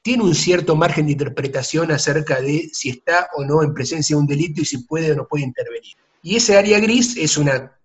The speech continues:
una cuestión muy difícil de re-, resolver, son esos temas de debate permanente y eterno, acerca de cuánta discrecionalidad tiene el policía para intervenir y cómo hacer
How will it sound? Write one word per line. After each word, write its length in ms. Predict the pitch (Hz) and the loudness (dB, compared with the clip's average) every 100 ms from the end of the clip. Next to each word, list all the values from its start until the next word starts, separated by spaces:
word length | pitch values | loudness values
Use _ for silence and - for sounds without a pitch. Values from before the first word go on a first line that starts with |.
| _ | _
una 240 | 131 127 | -10 -8
cuestión 300 | - - 160 | -8 -6 -4
muy 140 | 160 180 | 0 0
difícil 280 | 165 151 | 0 -2
de 120 | 139 131 | -2 -2
re-, 200 | 135 143 | -4 -6
resolver, 400 | 131 151 196 156 | -2 0 2 2
son 140 | 143 | 0
esos 200 | 135 - | -4 -6
temas 300 | 165 165 147 | -6 -4 -4
de 280 | 127 123 - _ _ _ | -6 -10 -14 _ _ _
debate 400 | 123 131 156 151 | -8 0 0 0
permanente 640 | - 135 127 135 165 156 135 | -2 -4 -2 0 0 0 0
y 100 | 139 | -2
eterno, 640 | 139 190 139 143 185 - _ _ - | 0 0 0 0 -2 -4 _ _ -10
acerca 540 | 127 160 170 - 156 | -2 0 0 0 0
de 260 | 175 180 - | 2 -2 -2
cuánta 560 | 196 214 214 202 208 | 2 4 2 0 0
discrecionalidad 720 | 156 147 143 135 143 139 170 165 | 0 -2 -4 -2 -2 -2 -2 -2
tiene 180 | 160 | -2
el 80 | 156 | -2
policía 380 | 151 135 127 170 | -4 -6 -2 -2
para 160 | 147 135 | -2 -8
intervenir 680 | 127 139 139 147 175 196 - _ - | -6 -4 -2 0 0 0 -4 _ -16
y 120 | 135 | -6
cómo 220 | 190 185 | -4 -2
hacer 220 | 160 185 | -2 -4